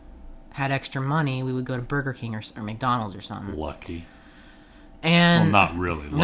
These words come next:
Speaker 2: lucky,
Speaker 1: no,
Speaker 2: but
Speaker 1: it was horrible.
Speaker 2: back then, you know, people thought it was okay. People still do think it's okay.
Speaker 1: Right.
Speaker 2: But it's not.
Speaker 1: Um, and so when I re-, when I got,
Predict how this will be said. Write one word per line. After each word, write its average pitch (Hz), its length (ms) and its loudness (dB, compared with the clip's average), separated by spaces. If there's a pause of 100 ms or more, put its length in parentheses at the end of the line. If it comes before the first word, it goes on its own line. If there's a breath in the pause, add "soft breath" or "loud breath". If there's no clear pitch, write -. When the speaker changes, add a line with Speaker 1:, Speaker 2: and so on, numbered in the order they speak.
(200)
Speaker 2:
lucky, 127 80 2
Speaker 1:
no, 160 140 4
Speaker 2:
but 143 60 4
Speaker 1:
it 131 40 2
was 127 140 -4
horrible. 247 280 0
Speaker 2:
back 147 300 10
then, 165 300 8
you 143 120 8
know, 117 180 6
people 107 340 0
thought 104 280 2
it 85 60 -2
was 82 180 -4
okay. 110 320 2
People 135 320 0
still 226 340 0
do 101 140 2
think 90 200 -6
it's 85 160 -8
okay. 76 460 -10 (240 loud breath)
Speaker 1:
Right. 208 300 -2
Speaker 2:
But 113 120 4
it's 98 200 0
not. 73 320 -6 (480 loud breath)
Speaker 1:
Um, 165 560 4
and 160 160 2
so 175 540 2 (800)
when 160 200 0
I 226 300 6
re-, 202 220 0
when 170 160 2
I 202 100 6
got, 202 240 4